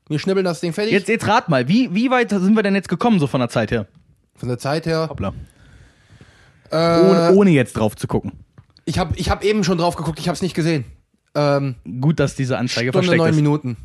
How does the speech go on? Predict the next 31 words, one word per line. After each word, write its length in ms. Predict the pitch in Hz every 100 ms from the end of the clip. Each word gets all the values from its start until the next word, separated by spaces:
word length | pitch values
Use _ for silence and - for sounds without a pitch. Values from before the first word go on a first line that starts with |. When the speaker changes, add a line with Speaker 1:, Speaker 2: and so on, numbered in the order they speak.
| - - _ _ _ _ _ _ _ _ _ _ _ _
Speaker 2:
Neunundfünfzig 680 | 135 139 160 175 165 156 123
Minuten, 200 | 147 123
dreißig 280 | 123 127 123
Sekunden. 360 | 120 113 101 - -
Speaker 1:
Oh. 220 | 180 170 113 - _ - _ _
Speaker 2:
Also 180 | - 156
Speaker 1:
Okay. 180 | 156 156
Speaker 2:
Aufnahmezeit, 680 | 113 180 170 151 135 - 131
ich 100 | -
weiß 140 | 151 147
ja 80 |
nicht, 160 | 143 135
ob 100 | 110
ihr 80 | 139
das, 200 | 135 117
ne, 320 | 135 160 147
das, 220 | 135 139
das 220 | - 135 - -
passt 180 | - 123
Speaker 1:
Ja, 40 |
ja. 40 | 107
Speaker 2:
sich 120 | 139
mit 120 | 143
dem 80 | 131
Cold 220 | - 139
Opener 360 | 123 117 123 120
immer 140 | 123
noch 100 | 117
ein 60 | 123
bisschen 180 | 117 104
an. 140 | 101